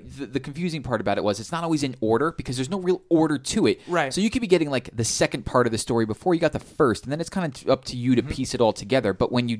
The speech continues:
Speaker 1: did figure it out,
Speaker 3: Her
Speaker 1: and you
Speaker 3: Story,
Speaker 1: did
Speaker 3: yeah.
Speaker 1: figure out where these people are connected and, you know, their history and what happened, you know, it's,
Speaker 2: Mm-hmm.
Speaker 1: it was, uh, it was really affecting.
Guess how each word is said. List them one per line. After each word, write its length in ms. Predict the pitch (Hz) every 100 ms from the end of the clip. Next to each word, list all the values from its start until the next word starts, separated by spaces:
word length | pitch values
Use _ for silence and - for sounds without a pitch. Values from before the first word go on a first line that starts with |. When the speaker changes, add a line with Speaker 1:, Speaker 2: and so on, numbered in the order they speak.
| 104
Speaker 1:
did 200 | 196 214 160
figure 340 | 147 117 107
it 80 | 98
out, 260 | 95 98
Speaker 3:
Her 60 | 120
Speaker 1:
and 80 | 110
you 40 |
Speaker 3:
Story, 140 | - 131
Speaker 1:
did 200 | 156 190
Speaker 3:
yeah. 40 |
Speaker 1:
figure 260 | 180 147 139
out 180 | 120 101
where 220 | 120 113
these 180 | 113 104
people 500 | - 117 117 110 - _ _ -
are 100 | 127
connected 840 | 127 127 123 127 - 104 90 98 101 _ _ -
and, 520 | 110 107 104 104 104
you 100 | 107
know, 120 | 104
their 160 | 104 127
history 440 | 120 131 - 127 117
and 100 | 120
what 80 |
happened, 580 | 117 120 110 - 110 107
you 80 | 147
know, 220 | 104 98 - _ _ _
it's, 180 | - 127
Speaker 2:
Mm-hmm. 60 | 135
Speaker 1:
it 40 |
was, 160 | 131 123
uh, 180 | 131 120
it 60 |
was 140 | 139 127
really 180 | 147 131
affecting. 440 | 117 117 87 92